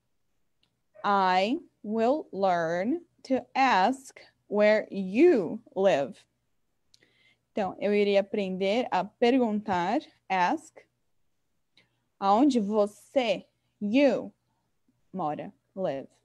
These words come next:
E object number, number three, I will learn to talk about why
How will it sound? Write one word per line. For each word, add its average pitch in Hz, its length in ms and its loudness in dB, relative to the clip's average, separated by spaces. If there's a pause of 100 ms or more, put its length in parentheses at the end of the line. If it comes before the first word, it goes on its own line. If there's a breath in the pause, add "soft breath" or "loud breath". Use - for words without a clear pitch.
(1700 soft breath)
E 311 80 0
object 269 500 0
number, 233 400 -4
number 208 400 0
three, 262 540 -2 (680 soft breath)
I 214 540 0 (100)
will 214 640 2
learn 208 720 -2 (1080)
to 247 120 -4
talk 233 640 0 (880 soft breath)
about 196 600 -2 (260)
why 202 640 0